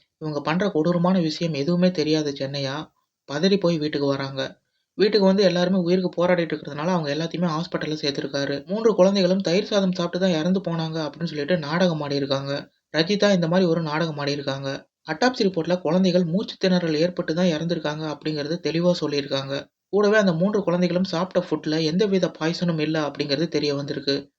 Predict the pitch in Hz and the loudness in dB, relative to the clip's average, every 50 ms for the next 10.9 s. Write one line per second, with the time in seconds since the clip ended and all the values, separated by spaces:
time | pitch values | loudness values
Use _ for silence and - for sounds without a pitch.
0 | _ _ 175 196 233 247 240 220 180 180 180 190 196 185 165 170 180 185 170 185 | _ _ -4 -2 0 2 2 4 4 4 4 4 4 4 4 4 2 2 2 0
1 | 208 - 220 202 185 180 170 165 160 165 165 165 170 170 156 147 151 165 170 165 | 0 0 0 2 2 2 2 2 0 -2 -2 -2 -2 0 0 0 0 0 -2 0
2 | 156 180 202 202 165 151 151 151 156 156 - 143 139 139 139 139 139 139 - _ | 0 0 2 2 0 0 0 -2 -2 -4 -2 -4 -6 -6 -8 -8 -10 -12 -14 _
3 | _ _ - 175 180 226 240 240 233 - 175 180 180 180 - 190 180 - 151 156 | _ _ -6 -2 0 2 2 2 2 4 4 4 4 4 0 -2 -2 -2 0 2
4 | 180 202 190 175 160 156 160 185 160 151 151 156 156 151 151 147 143 143 139 139 | 2 4 4 2 2 2 0 0 0 0 0 0 -2 -4 -4 -4 -6 -6 -6 -6
5 | 139 139 - _ _ _ _ _ _ - 175 190 196 165 165 190 202 190 175 180 | -8 -10 -10 _ _ _ _ _ _ 0 2 4 4 4 4 4 4 4 2 2
6 | 208 208 202 185 170 165 165 185 180 165 160 156 156 151 143 143 - - 190 185 | 2 2 2 2 2 2 2 4 4 4 4 2 2 0 -2 -6 -2 0 2 2
7 | 180 180 175 156 151 151 156 151 151 160 165 156 147 151 151 147 143 147 143 143 | 4 2 2 0 0 -4 -4 -2 -2 -4 -4 -4 -4 -4 -4 -4 -4 -6 -8 -8
8 | 143 139 143 143 143 - - _ _ _ _ _ _ _ _ _ - 160 190 196 | -8 -6 -6 -8 -8 -10 -14 _ _ _ _ _ _ _ _ _ -4 -2 0 0
9 | 208 196 185 180 202 190 156 - - 190 180 185 165 160 165 175 - 151 156 160 | 2 4 4 4 4 2 2 0 0 -2 -2 -2 0 0 -2 -2 0 0 0 0
10 | 156 165 170 160 151 143 147 151 147 143 143 139 139 143 143 143 143 143 | -2 -2 -4 -4 -4 -4 -4 -4 -4 -4 -6 -6 -6 -6 -6 -6 -6 -6